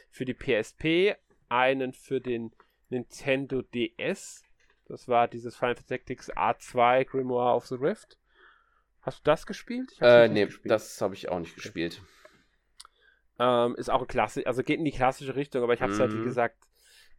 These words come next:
Speaker 1: äh, nicht gespielt. Und dann gab's leider zweitausenddreizehn nur noch Final Fantasy Tactics S für Mobile-Geräte.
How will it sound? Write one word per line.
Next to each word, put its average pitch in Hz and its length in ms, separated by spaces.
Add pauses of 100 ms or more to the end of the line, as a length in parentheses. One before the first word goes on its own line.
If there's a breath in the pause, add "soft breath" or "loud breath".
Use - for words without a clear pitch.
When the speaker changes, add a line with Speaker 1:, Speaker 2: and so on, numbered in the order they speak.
(120)
Speaker 1:
äh, 117 220
nicht - 540
gespielt. 151 640 (420)
Und 135 320
dann 143 140
gab's 143 260
leider 160 680
zweitausenddreizehn 143 1120
nur 131 100
noch 131 140
Final 131 240
Fantasy 131 180
Tactics - 380
S - 220
für 127 260
Mobile-Geräte. 101 920